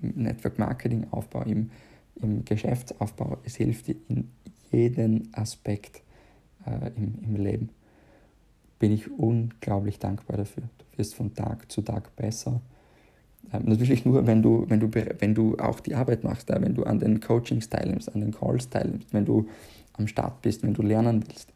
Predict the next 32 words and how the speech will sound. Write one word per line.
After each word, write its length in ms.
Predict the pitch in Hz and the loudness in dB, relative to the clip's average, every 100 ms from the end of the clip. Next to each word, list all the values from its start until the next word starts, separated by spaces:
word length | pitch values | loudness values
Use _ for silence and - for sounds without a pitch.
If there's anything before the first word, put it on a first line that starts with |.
| - | -2
Ja, 100 | 110 | 0
das 100 | 107 | 0
ist 120 | 104 | 0
aber 300 | - 104 113 | 2 2 0
Voraussetzung, 800 | - 101 101 113 - - - 104 | -2 -2 0 0 0 -2 0 -2
um 600 | - - - - - 104 | -2 -14 -20 -20 -8 -2
sich 80 | 101 | 0
ein 140 | 101 | 0
Geschäft 400 | 101 98 110 - | 0 -2 -2 -4
aufzubauen. 580 | - 120 - 123 - 107 - - - - - - | -6 -6 -8 -4 -4 -4 -8 -20 -20 -20 -16 -4
Ähm, 200 | 98 98 | -4 -2
deswegen 400 | 98 - 104 113 | -4 -2 -2 -2
gehe 160 | - | -2
ich 80 | 107 | -4
da 200 | - 98 | -2 -4
nicht, 360 | 101 101 - - | -2 -4 -6 -12
äh, 460 | 170 113 104 104 107 | -6 -4 -4 -4 -6
ja, 120 | - | -2
näher 280 | 104 101 101 | 0 2 0
drauf 240 | - - | -4 -8
ein. 100 | - - _ _ _ _ _ _ _ _ - - | -10 -12 _ _ _ _ _ _ _ _ -20 -4
Genau. 300 | 95 90 - - - - - - - 135 - | 0 0 -4 -14 -20 -20 -20 -18 -6 -4 2
Und 140 | 107 | 4
jetzt 240 | 117 - | 4 4
der 220 | 123 123 - - _ - | 2 2 -2 -20 _ -4
last 560 | 107 110 123 - - - | 0 0 -2 -4 -6 0
but 180 | 120 110 | 0 4
not 180 | 107 104 | 2 6
least, 420 | 110 120 - - - - - - | 6 6 2 -12 -18 -20 -20 -12
der 260 | - - - | -10 -10 0
aller, 320 | 117 120 - | 4 4 4
aller, 400 | 104 107 107 - | 4 4 2 -2